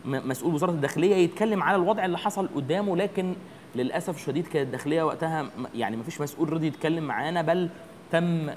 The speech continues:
يعني التعامل معانا ب-، بخشونة شوية، مش بعنف لكن بخشونة. وبدأت الأحداث تحصل بعد، أو بدأ محمد محمود يتكون بعد ما بقى في توارد،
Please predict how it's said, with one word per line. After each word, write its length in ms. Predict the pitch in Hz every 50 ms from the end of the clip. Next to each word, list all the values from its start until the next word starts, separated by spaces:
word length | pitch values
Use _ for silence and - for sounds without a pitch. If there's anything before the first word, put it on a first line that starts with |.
| -
يعني 520 | - 123 110 107 107 110 104 104 107 110 110
التعامل 300 | - - 127 131 156 151
معانا 300 | 135 117 117 139 151 147
ب-، 340 | 139 127 117 117 113 - 127
بخشونة 420 | 123 104 - - 190 190 185 147
شوية، 300 | - - 127 117 117 117
مش 140 | 123 185 151
بعنف 320 | 147 147 143 175 175 170
لكن 260 | 151 151 151 - 147
بخشونة. 420 | 131 131 - - - 175 196 196 185 - - - - - - - - - - - - - - -
وبدأت 380 | 127 135 170 214 214 196 185 190
الأحداث 540 | 160 - - - - 170 185 180 - - - - - - - - - - - -
تحصل 500 | - 185 - - - - - 190 190 185
بعد، 300 | 160 151 185 175 170 165 143 131 - - - - - - - -
أو 80 | 120
بدأ 260 | 117 165 180 185 - - - - - -
محمد 420 | 123 - - 180 190 185 170 139 131
محمود 480 | 131 - 151 160 165 160 143 117 101
يتكون 640 | 113 120 - - - 175 190 196 196 202 202 202 202 - - - - - - - - -
بعد 300 | 139 156 170 160 175 170
ما 120 | 160 151 135
بقى 200 | 131 - - 120
في 180 | - - 175
توارد، 500 | 170 156 135 156 170 180 180 170 160 143